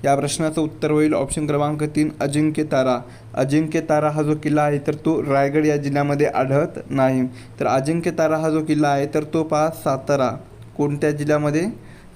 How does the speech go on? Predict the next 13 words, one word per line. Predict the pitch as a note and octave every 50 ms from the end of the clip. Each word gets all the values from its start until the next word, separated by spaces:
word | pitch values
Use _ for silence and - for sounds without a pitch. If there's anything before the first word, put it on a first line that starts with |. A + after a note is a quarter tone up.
| -
सातारा | - B2+ C3 - D3+ D3 D3+
या | D3+ D3 D3
जिल्ह्यामध्ये | D3 C#3+ D3 D3 C#3+ C#3+ C#3 C3+ C#3 D#3 F#3 G3+ G3+ - -
आढळतो. | - C3+ C#3 C#3+ C#3 C3+ B2+ B2+ - B2 A#2+ A#2+ B2 - - - - - - - - - - - - - - - - - - - - - - - - - - - - - - - - - - - - - - - - - - - - - - - - - -
प्रश्न | - C3+ C#3 C3+ - D#3+ D#3
क्रमांक | D3+ D#3 D3+ D3+ D#3 D3+ D3
चोवीस, | - - D3+ D3 C3+ C3+ C#3+ D3 - - - - - - -
महाराष्ट्रातील | C3+ C3+ C3 C3+ D3 D3+ - G#3+ G#3+ G#3+ - D#3+ D3 D3+ - D#3+ D#3 D3+
सर्वाधिक | - - C#3+ C#3+ D3 D3+ D3+ D3+ D3+ D3+
पावसाचे | - C#3+ C3+ C3+ C3+ D#3+ D3+ D3+ D3+
ठिकाण | C#3+ D3 D#3 D3+ D3+ - C3 C#3+ D3+
कोणते | D3+ - - D#3 D3+ D3+ D3+ D3+
आहे? | C#3+ C3+ C3 C3 C3